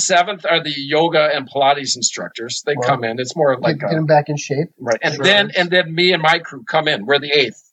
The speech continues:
Speaker 2: Come in and
Speaker 3: And you do what?
Speaker 1: We, we
Speaker 2: Sounds
Speaker 1: mop up.
Speaker 2: technical,
Speaker 1: We,
Speaker 2: technical.
Speaker 1: we wrap up things. Uh, next week, uh, we're shipping off my crew. We're going to, uh, work on Katrina,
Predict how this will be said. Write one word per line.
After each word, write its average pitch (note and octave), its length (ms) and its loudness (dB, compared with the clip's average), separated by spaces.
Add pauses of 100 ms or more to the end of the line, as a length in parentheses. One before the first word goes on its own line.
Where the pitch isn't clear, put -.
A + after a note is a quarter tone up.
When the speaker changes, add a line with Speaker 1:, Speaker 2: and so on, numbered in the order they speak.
(120)
Speaker 2:
Come D#3 120 4
in D#3 140 4
and C3+ 240 0
Speaker 3:
And C3+ 120 2
you C#3+ 140 4
do C3 160 4
what? A#2+ 320 0 (320)
Speaker 1:
We, G3 160 2
we A3+ 140 0
Speaker 2:
Sounds G#3 160 2
Speaker 1:
mop G3+ 80 6 (140)
up. A#3 160 2
Speaker 2:
technical, E3 220 -8
Speaker 1:
We, G3+ 60 -2
Speaker 2:
technical. C3 720 -4
Speaker 1:
we - 100 -2
wrap C4+ 340 2
up D#3 240 2
things. F#2 460 -6
Uh, D#3+ 220 2 (160)
next G#3 360 0
week, F3+ 300 2 (100)
uh, D3 60 0
we're D#3 160 0
shipping F3 340 2
off D3 200 2
my D3+ 160 2
crew. C#3+ 220 -4
We're D#3 140 -2
going D#3 300 2
to, D3 320 0
uh, C3+ 180 4 (180)
work D3+ 340 0
on B2 260 0
Katrina, B2 760 -2